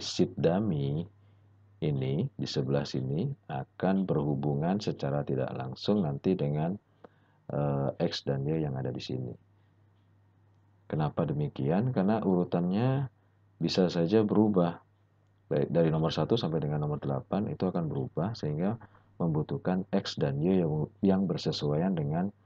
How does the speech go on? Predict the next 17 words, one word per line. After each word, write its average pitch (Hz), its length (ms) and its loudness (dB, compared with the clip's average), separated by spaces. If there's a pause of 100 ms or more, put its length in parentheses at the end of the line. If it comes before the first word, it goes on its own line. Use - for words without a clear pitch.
(400)
eh, - 160 0
nama 147 320 0
kabupaten 139 480 -2
kotanya. - 560 -6 (1040)
Baik, 67 160 -4 (160)
kita - 240 -8
mulai 69 320 -2
saja. 85 480 0 (400)
Kita 143 320 -2
buatkan 135 560 0
dulu 87 400 2
data, 71 440 -2 (1600)
eh, - 440 -6 (120)
apa - 240 -6
namanya, 71 540 -2
data 67 320 -2
dummy-nya. 85 960 -2